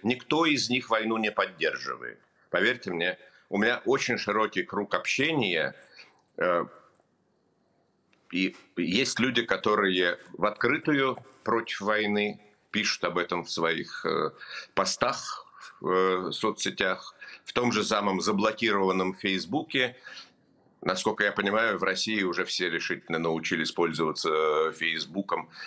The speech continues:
э, обходя блокировку через V P N. Есть люди, которые молчат,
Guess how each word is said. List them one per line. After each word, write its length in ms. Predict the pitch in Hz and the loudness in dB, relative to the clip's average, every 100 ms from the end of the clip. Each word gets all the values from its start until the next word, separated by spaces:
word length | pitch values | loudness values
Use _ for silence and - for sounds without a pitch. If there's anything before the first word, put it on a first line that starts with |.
| - - | -16 -4
э, 40 | |
обходя 640 | 85 85 82 - - 85 87 | 0 2 2 0 0 0 2
блокировку 640 | 82 87 87 90 87 - 78 | 2 0 2 2 0 -4 -4
через 320 | 82 78 78 | 0 0 0
V 120 | 80 | -2
P 220 | 80 85 | 0 2
N. 220 | 120 143 139 - - - - - _ - - - - - _ _ _ _ - - | 2 2 -4 -12 -20 -20 -20 -20 _ -16 -12 -10 -10 -12 _ _ _ _ -20 0
Есть 260 | 117 160 151 | 2 4 4
люди, 160 | 123 | 4
которые 400 | 117 107 117 104 | 2 2 4 4
молчат, 720 | 98 101 92 - 120 139 - | 4 2 0 0 2 0 -6